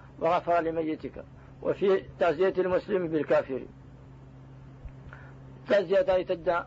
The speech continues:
نسلم يكافر، عظم الله، عظم الله أجرك وأحسن عزاك، عاسي جنة. ويحرم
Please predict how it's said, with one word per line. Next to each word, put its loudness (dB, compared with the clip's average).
نسلم -2
يكافر، 0
عظم 0
الله، 0
عظم 2
الله 2
أجرك 2
وأحسن 0
عزاك، -2
عاسي -2
جنة. 0
ويحرم 2